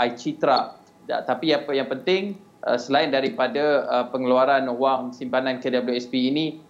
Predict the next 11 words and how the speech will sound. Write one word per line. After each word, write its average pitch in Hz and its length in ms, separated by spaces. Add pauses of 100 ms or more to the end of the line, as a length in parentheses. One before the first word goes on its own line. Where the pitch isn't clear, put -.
anda, 123 480
uh, 113 240
ma-, 117 160
rakyat 131 400
juga 135 240
diberikan 123 640
bantuan-bantuan 123 880
lain 123 320
untuk 123 320
mengurangkan 127 800
komitmen 127 800